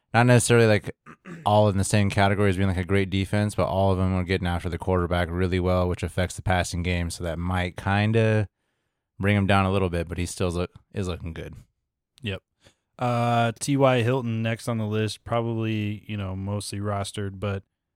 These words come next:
Speaker 2: um, was kind of a hot name last week 'cause he was coming back against Houston. Um, but, and we all know what he does against Houston. That's why he was hyped up so much last week,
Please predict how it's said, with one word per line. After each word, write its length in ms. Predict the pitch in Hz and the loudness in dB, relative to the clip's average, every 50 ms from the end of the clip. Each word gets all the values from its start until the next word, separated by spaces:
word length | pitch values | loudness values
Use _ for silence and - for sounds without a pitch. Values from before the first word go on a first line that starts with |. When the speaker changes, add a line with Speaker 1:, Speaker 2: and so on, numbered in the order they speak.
| _ _ _ _ _ - - | _ _ _ _ _ -12 -8
Speaker 2:
um, 720 | 104 104 98 95 95 95 92 92 92 92 90 90 92 95 _ _ _ - | -6 -6 -4 -4 -6 -6 -6 -8 -8 -10 -10 -12 -14 -16 _ _ _ -16
was 240 | 107 101 95 87 - | -14 -12 -12 -12 -12
kind 200 | - - 101 95 | -10 -10 -10 -6
of 60 | 95 | -8
a 60 | 92 90 | -8 -6
hot 240 | - 104 98 82 | -6 -6 -6 -6
name 300 | 87 98 98 98 95 95 | -8 -10 -10 -10 -10 -10
last 320 | 95 95 101 107 101 - - | -10 -8 -8 -8 -10 -10 -10
week 220 | 110 104 107 98 - | -10 -10 -10 -10 -14
'cause 120 | 107 95 | -16 -14
he 60 | 98 92 | -14 -14
was 100 | 90 - | -12 -12
coming 200 | - 104 98 95 | -10 -10 -10 -8
back 260 | 98 95 95 95 _ | -8 -8 -10 -10 _
against 300 | 104 98 95 101 - - | -14 -14 -14 -14 -12 -6
Houston. 540 | - 143 143 - - 143 135 131 131 131 - _ _ _ _ _ _ _ _ _ _ _ _ - | -4 -4 -4 -4 -2 -2 0 0 0 -2 -6 _ _ _ _ _ _ _ _ _ _ _ _ -10
Um, 720 | - 98 98 95 92 95 92 92 92 92 87 90 87 90 _ _ _ _ _ _ _ _ _ _ _ _ _ _ _ _ _ _ _ _ - - - - | -8 -6 -4 -4 -4 -4 -6 -6 -6 -6 -6 -8 -10 -14 _ _ _ _ _ _ _ _ _ _ _ _ _ _ _ _ _ _ _ _ -20 -20 -20 -16
but, 600 | - 104 113 110 104 98 98 - - - - - _ _ _ _ _ _ - | -8 -4 -2 0 0 -2 -4 -8 -18 -20 -20 -20 _ _ _ _ _ _ -12
and 120 | 110 101 101 | -10 -8 -6
we 80 | 101 | -6
all 140 | 101 101 101 | -6 -6 -4
know 140 | 101 101 104 | -4 -4 -4
what 100 | 101 98 | -4 -4
he 60 | 95 | -4
does 200 | 95 101 98 92 | -4 -6 -6 -6
against 280 | 101 101 92 - - - | -8 -8 -10 -10 -10 -8
Houston. 340 | 107 104 98 - - 98 98 | -8 -8 -8 -8 -10 -8 -8
That's 220 | 95 98 - - | -8 -8 -8 -8
why 180 | 104 101 98 98 | -8 -6 -6 -6
he 80 | 98 | -6
was 140 | 98 92 - | -8 -10 -8
hyped 260 | - 101 98 - - | -10 -10 -10 -8 -10
up 160 | 101 98 - - | -10 -10 -10 -12
so 220 | - - 104 92 | -10 -10 -8 -8
much 240 | 95 95 95 - - | -8 -8 -10 -10 -10
last 260 | 95 95 95 - - - | -10 -10 -10 -10 -8 -6
week, 300 | 110 110 104 101 98 | -4 -4 -4 -4 -6